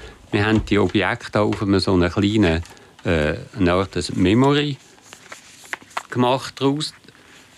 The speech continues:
Das kann man beim Juglux kaufen, aber das ist jetzt noch ein bisschen Reklame. Jetzt ist die Frage, du müsstest jetzt für mich, für jedes Objekt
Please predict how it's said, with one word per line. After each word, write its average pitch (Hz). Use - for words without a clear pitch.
Das -
kann 101
man 98
beim 90
Juglux 113
kaufen, 95
aber 95
das 92
ist 90
jetzt 80
noch 87
ein 92
bisschen 80
Reklame. 113
Jetzt 143
ist 113
die -
Frage, 117
du 127
müsstest 135
jetzt 123
für 117
mich, 120
für -
jedes 123
Objekt 104